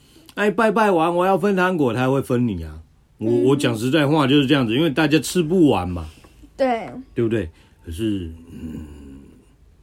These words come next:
Speaker 1: 反而是国外的鬼节，好像就是大家特别欢乐，还会就是，台北啦，台北我知道有一些年轻人，他们都还会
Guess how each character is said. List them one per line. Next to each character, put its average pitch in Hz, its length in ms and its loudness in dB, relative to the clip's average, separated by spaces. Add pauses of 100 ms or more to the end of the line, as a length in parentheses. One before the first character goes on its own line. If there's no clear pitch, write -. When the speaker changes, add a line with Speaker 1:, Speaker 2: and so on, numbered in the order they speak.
(360)
Speaker 1:
反 92 220 -12
而 98 80 -4
是 101 140 -2
国 92 160 -10
外 107 160 -2
的 98 100 -4
鬼 87 240 -8
节， 85 240 -10
好 85 80 -10
像 92 160 -8
就 90 140 -8
是 87 360 -8
大 98 180 -8
家 95 320 -6 (160)
特 117 160 -4
别 98 160 -2
欢 95 260 -6
乐， 90 180 -6 (720)
还 - 140 -10
会 110 180 0
就 110 120 -2
是， 92 640 -4 (1300)
台 123 180 -2
北 110 240 -2
啦， 95 240 -4
台 104 160 -6
北 107 180 -4
我 95 140 -6
知 98 80 -6
道 113 140 -4
有 98 120 -2
一 101 80 -2
些 110 140 -4
年 101 260 -6
轻 104 200 -6
人， 90 120 -8
他 98 140 -8
们 95 160 -8
都 98 100 -6
还 95 140 -8
会 95 240 -4